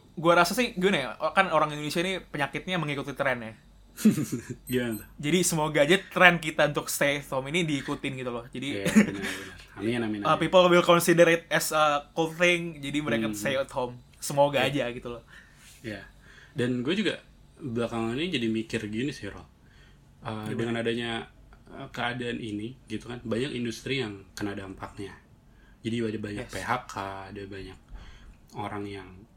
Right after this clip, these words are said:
Speaker 2: nggak dapat gaji, bahkan gajinya dipotong dan lain-lain.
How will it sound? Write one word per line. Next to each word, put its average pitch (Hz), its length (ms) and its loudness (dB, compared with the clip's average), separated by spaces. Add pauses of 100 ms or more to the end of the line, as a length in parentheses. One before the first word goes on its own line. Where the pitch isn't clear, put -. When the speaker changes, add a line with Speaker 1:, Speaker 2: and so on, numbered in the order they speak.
(240)
Speaker 2:
nggak 110 320 -6
dapat 98 280 -10 (120)
gaji, 113 580 -4
bahkan 101 320 -6
gajinya 101 360 -6
dipotong 95 760 -8
dan 95 180 -10
lain-lain. 95 720 -10